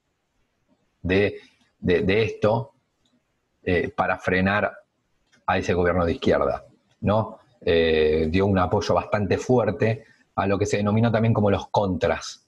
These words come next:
digamos, eran los contrarios a esto, ¿no? Al Frente Sandinista de Liberación Nacional, ¿sí? Eh, sin embargo, ahí el gobierno de izquierda,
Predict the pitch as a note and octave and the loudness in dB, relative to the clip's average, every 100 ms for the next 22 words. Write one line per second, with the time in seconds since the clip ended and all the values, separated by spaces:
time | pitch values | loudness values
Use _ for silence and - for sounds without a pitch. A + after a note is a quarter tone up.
0 | _ F#2 E2+ E2 F2 F#2 F2+ - F2+ F2+ | _ -2 -2 0 0 0 0 -2 0 2
1 | F#2+ G2 G2+ G#2+ - _ _ D2+ E2 D#2+ | 2 2 2 0 -4 _ _ -2 0 -2
2 | - D#2 F2 A2 A2 - - D#2+ - F#2 | -4 -2 2 0 -2 -12 -6 -6 -2 -2
3 | F#2 F#2 F2 F2+ F2+ - F2 E2+ E2 F#2 | -2 -2 0 0 0 0 0 0 0 -2
4 | F2 D#2+ E2 E2 C#2+ - _ _ _ _ | -2 -4 -2 -2 -2 -6 _ _ _ _
5 | A2+ A#2+ - _ _ _ _ G2+ G2 F#2 | -2 -2 -6 _ _ _ _ 0 2 2
6 | F2+ F2 E2+ D#2+ D#2 D2 D2 - - - | 2 0 0 -2 -4 -8 -12 -16 -18 -20
7 | _ _ _ _ _ _ - A2 G2+ G#2 | _ _ _ _ _ _ -8 -2 0 2
8 | G#2+ G#2+ A2+ G#2 G#2+ A2 G#2+ - A#2+ A#2 | 2 2 2 2 2 2 0 0 0 0
9 | A#2 | 0